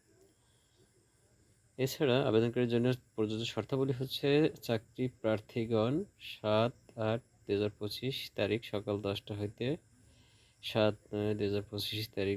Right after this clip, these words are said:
বিকাল পাঁচটা পর্যন্ত অনলাইনে এই ওয়েবসাইটে এইচটিটিপি ডট স্ল্যাশ ওয়েব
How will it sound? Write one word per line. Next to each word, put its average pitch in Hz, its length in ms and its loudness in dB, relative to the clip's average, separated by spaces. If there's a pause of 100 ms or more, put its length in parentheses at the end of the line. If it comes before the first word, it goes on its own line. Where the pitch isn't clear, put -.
(100)
বিকাল 104 240 -4 (100)
পাঁচটা 101 340 -4
পর্যন্ত 107 360 -6 (2000)
অনলাইনে 110 460 4 (240)
এই 107 260 2
ওয়েবসাইটে 104 560 0 (160)
এইচটিটিপি 101 880 -4 (300)
ডট 98 280 -2 (220)
স্ল্যাশ 98 460 0 (220)
ওয়েব 107 380 4